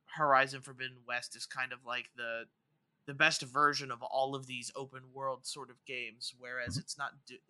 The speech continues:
Speaker 1: you know, it's not doing anything new or crazy. It's just the best version of all the other games that we've had this year.
Speaker 2: Yeah, I watched that video too, and, like, obviously he's always over the top on his
Speaker 1: Yeah, he's
Speaker 2: criticisms.
Speaker 1: always, yeah.
Speaker 2: Yeah,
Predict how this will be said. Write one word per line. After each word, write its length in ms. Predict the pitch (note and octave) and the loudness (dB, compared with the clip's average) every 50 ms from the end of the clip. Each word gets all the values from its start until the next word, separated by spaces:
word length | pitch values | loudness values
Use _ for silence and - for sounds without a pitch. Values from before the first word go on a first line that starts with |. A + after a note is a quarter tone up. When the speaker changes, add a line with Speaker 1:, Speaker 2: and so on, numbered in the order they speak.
| C#3 C3+ C#3 | -20 _ -20
Speaker 1:
you 80 | C3 | -16
know, 240 | B2+ A#2 A#2+ A#2 A#2+ C3 _ _ _ _ _ _ _ _ _ _ _ _ _ _ _ - | -14 -14 -14 -16 -18 _ _ _ _ _ _ _ _ _ _ _ _ _ _ _ _ -6
it's 200 | C#3 C3 - - | -4 -4 -2 2
not 260 | E3 D#3 - D#3+ C#3+ | 2 2 2 0 0
doing 340 | - D#3 D3+ D3 C#3+ C#3+ C#3 | 2 2 2 2 2 -2 -2
anything 520 | C3 C3 B2+ B2 - - B2 A#2+ B2 B2 | -4 -4 -6 -8 -8 -10 -10 -10 -8 -6
new 240 | B2 B2+ B2 B2 B2+ | -4 0 0 2 2
or 140 | B2 A#2+ A#2 | 2 0 -2
crazy. 500 | - - D#3 D3 D3 C#3+ C3 B2+ A#2+ B2 | 2 6 6 8 8 6 4 0 -4 -4
It's 180 | B2 - - | -4 -4 -4
just 260 | - - A#2 A#2 - - | -4 -4 -4 -6 -6 -8
the 60 | B2 | -6
best 260 | B2 A#2+ A#2 - B2+ | -6 -6 -6 -6 -4
version 280 | B2 A#2+ A#2 A#2 A#2+ A#2+ | -4 -4 -4 -4 -6 -8
of 100 | A#2+ A#2 | -8 -6
all 120 | A#2+ A#2 A#2+ | -4 -4 -4
the 120 | A#2 A#2+ A#2 | -4 -6 -8
other 140 | A2+ A#2 | -8 -8
games 260 | A2+ - A#2 A#2 A2+ - | -10 -12 -14 -16 -16 -18
that 80 | - - | -20 -20
we've 100 | A#2 _ - | -14 _ -4
had 180 | A#2+ A2+ A2 G2+ _ | -4 -4 -4 -8 _
this 200 | - - - - | -12 -12 -12 -12
year. 80 | _ _ _ _ _ _ _ _ _ _ - _ _ - | _ _ _ _ _ _ _ _ _ _ -20 _ _ 6
Speaker 2:
Yeah, 220 | A#2 A2+ F#2 E2 E2 - - | 10 10 10 8 6 6 12
I 160 | A#2 B2+ C3 | 12 12 12
watched 340 | B2+ C3 B2+ B2 - - - | 12 12 12 12 12 10 8
that 160 | A#2 G2+ F#2+ | 8 8 10
video 280 | G#2 A2 G#2+ G#2+ G2+ F#2+ | 10 10 10 10 8 8
too, 260 | - - G#2+ G#2+ G#2 | 8 8 10 10 10
and, 100 | G#2 G2+ | 8 6
like, 160 | G2+ G#2 - | 4 4 4
obviously 400 | G#2+ A2+ A#2 C3 - - B2+ A2 | 6 6 6 6 6 6 6 8
he's 300 | A2 A2+ G#2+ G#2+ G2+ - - - _ _ - | 8 8 8 6 6 4 -2 -10 _ _ 4
always 300 | - G2+ G2 G2 F#2+ F#2+ - - | 6 8 10 10 8 6 6 4
over 200 | F#2+ F#2+ F#2+ F2+ | 4 6 6 4
the 120 | E2 F2 | 4 2
top 320 | - - F2+ E2+ F2+ - _ | 0 0 0 2 2 0 _
on 140 | - F#2+ F2+ | -2 -2 0
his 160 | G2 F#2+ - - - | 0 0 -2 0 4
Speaker 1:
Yeah, 160 | - G3 F3 C3+ | 6 8 8 8
he's 200 | C3 C#3+ - - | 8 6 6 6
Speaker 2:
criticisms. 0 | |
Speaker 1:
always, 280 | C#3+ C3+ C3+ C3+ C3 - - | 8 6 6 6 2 -2 -2
yeah. 340 | A2 A#2 G#2 F#2+ F#2+ A#2+ - _ _ - | 0 0 2 2 0 -2 -6 _ _ 6
Speaker 2:
Yeah, 320 | - G#2+ G#2 F#2 F2+ F#2 | 8 10 10 10 8 4